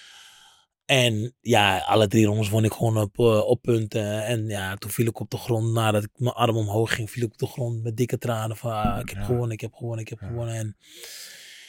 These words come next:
Speaker 2: Kan je dat gevoel proberen te omschrijven? Hoe
Speaker 1: Ja,
Speaker 2: dat is?
Speaker 1: dat is, dat is... En, en ik zou je zeggen, Dennis, kijk, ik, ik kom uit een, eh, uit een gezin waar we gewoon niet heel veel geld hadden.
Speaker 2: Mhm.
Speaker 1: Eh, woon in Kraaienest.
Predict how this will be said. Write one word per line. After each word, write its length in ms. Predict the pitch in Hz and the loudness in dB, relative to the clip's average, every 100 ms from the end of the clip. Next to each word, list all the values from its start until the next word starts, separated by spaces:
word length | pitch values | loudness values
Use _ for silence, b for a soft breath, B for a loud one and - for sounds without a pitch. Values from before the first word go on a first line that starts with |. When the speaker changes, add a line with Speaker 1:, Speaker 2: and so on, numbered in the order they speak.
| B B | B B
Speaker 2:
Kan 120 | 120 | -2
je 60 | 123 | 0
dat 100 | 95 | -2
gevoel 280 | 143 143 | 0 0
proberen 280 | 123 127 127 | 0 2 2
te 40 | 127 | 2
omschrijven? 460 | 120 - 131 147 110 | -4 -2 0 2 4
Hoe 40 | 104 | 6
Speaker 1:
Ja, 320 | 107 104 104 | 6 4 2
Speaker 2:
dat 120 | 110 | 2
is? 60 | 113 | 2
Speaker 1:
dat 80 | 120 | 0
is, 160 | - | 2
dat 220 | - 120 135 | 2 4 4
is... 180 | 117 - | 0 2
En, 280 | 165 160 - _ | 0 0 -4 _
en 220 | 175 165 160 | 2 2 2
ik 80 | 143 | 2
zou 160 | 156 | 4
je 60 | 139 | 6
zeggen, 260 | 151 147 | 4 4
Dennis, 300 | 147 147 165 | 6 6 4
kijk, 220 | - 131 151 | 4 2 2
ik, 180 | 151 - _ _ | -6 -8 _ _
ik 180 | 135 - | -6 0
kom 300 | - 180 185 | 6 6 8
uit 280 | 147 143 | 8 8
een, 380 | 143 123 120 113 _ _ _ - | 8 6 2 -4 _ _ _ -8
eh, 240 | 123 117 | -6 -4
uit 180 | 117 120 | -4 -6
een 60 | - | -2
gezin 320 | 120 135 135 | 4 6 6
waar 200 | 131 120 | 6 6
we 60 | 113 | 2
gewoon 240 | 117 117 | -2 -2
niet 140 | 117 - | -2 -2
heel 120 | 110 | -2
veel 120 | 120 | -2
geld 240 | - 104 | -6 -8
hadden. 240 | - - 113 | -10 -8 -4
Speaker 2:
Mhm. 260 | 110 107 117 - _ _ _ | -2 -4 -6 -14 _ _ _
Speaker 1:
Eh, 400 | - 117 104 101 | -10 -6 -4 -4
woon 220 | 101 120 117 | 0 0 2
in 60 | |
Kraaienest. 800 | 110 117 110 104 104 - - - | 0 -2 -2 -4 -6 -8 -10 -14